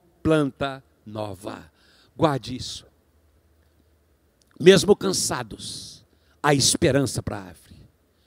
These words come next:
Mesmo cortada, a promessa é: se renovará. "Ao cheiro das águas, dará ramos como planta nova."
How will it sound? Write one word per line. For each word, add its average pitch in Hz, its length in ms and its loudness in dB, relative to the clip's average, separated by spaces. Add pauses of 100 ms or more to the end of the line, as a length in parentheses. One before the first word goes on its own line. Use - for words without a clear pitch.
(440)
Mesmo 269 420 8
cortada, 240 760 4 (1300)
a 220 180 2
promessa 196 760 2
é: 156 320 -6 (200)
se - 400 -2
renovará. 127 720 -2 (1200)
"Ao 226 160 4
cheiro 294 400 6
das 269 260 4
águas, 233 480 4
dará 247 320 2
ramos 320 520 2
como 302 260 2
planta 240 520 0
nova." 185 440 -2